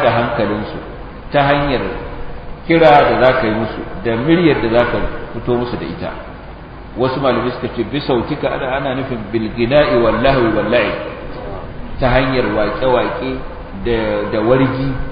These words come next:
da wasanni na banza. Ka je ka yi amfani da wannan.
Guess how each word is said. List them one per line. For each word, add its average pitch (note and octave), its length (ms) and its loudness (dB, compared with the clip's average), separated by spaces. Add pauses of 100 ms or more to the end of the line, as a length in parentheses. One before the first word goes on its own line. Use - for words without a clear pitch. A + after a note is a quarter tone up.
(460)
da B2+ 100 2
wasanni A2+ 580 2
na C#3 100 2
banza. E3 380 0 (1900)
Ka C3+ 100 0 (120)
je D#3+ 440 4
ka C3+ 60 2
yi C#3+ 120 6
amfani A#2+ 600 2
da A2 80 0
wannan. G#2 360 -2